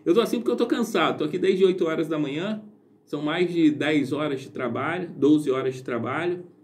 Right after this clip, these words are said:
então a gente fica cansado mesmo, mas eu ainda queria ficar mais aqui fazendo mais coisas, tá bom, pessoal? Fiquem com Deus, que o Papai do Céu nos abençoe, sempre.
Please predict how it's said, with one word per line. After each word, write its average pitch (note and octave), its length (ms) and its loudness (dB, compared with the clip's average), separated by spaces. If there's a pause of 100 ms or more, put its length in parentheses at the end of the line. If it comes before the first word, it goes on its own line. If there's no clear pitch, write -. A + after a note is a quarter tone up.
(120)
então D3 140 -4
a D3+ 40 -2
gente E3 100 -4
fica D3+ 160 -6
cansado C3+ 500 -4
mesmo, F3 440 -2 (300)
mas D#3 440 -2
eu E3 140 2
ainda E3 200 0
queria E3+ 300 0
ficar E3+ 260 -6
mais D#3+ 300 -4
aqui D3+ 180 -2
fazendo D#3 340 -2
mais E3 240 -4
coisas, A#2 400 4
tá B2 160 -4
bom, D#3 180 -4
pessoal? E3 380 -2
Fiquem D#3 240 -2
com D#3 120 -4
Deus, D3+ 240 2
que - 60 -14
o - 20 -12
Papai D3+ 240 -4
do D3 60 -6
Céu C#3 140 -6
nos D3 160 -8
abençoe, B2+ 680 0
sempre. - 560 -6